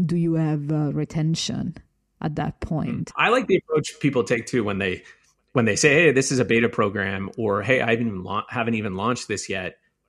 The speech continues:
Speaker 2: but I, you need to pay for it." Like, I know a lot of people when they say you're s-,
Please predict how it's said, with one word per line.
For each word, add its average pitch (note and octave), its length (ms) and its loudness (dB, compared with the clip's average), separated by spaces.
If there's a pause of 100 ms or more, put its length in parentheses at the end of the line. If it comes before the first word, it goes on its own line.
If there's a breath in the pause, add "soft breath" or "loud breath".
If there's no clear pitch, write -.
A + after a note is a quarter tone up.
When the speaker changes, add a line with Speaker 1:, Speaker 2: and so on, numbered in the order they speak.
(100)
Speaker 2:
but A2 100 -2
I, G2 220 -2
you A#2 100 -2
need G#2 180 -4
to - 80 -6
pay G2+ 280 -4
for F#2 260 -6
it." F2+ 220 -8
Like, G#2+ 240 -10
I A#2 120 -4
know G#2 280 0
a - 100 -8
lot G2 140 -4
of G2 80 -10
people - 200 -10
when F#2 120 -10
they F#2 80 -12
say G2+ 180 -8
you're G2 120 -10
s-, - 200 -12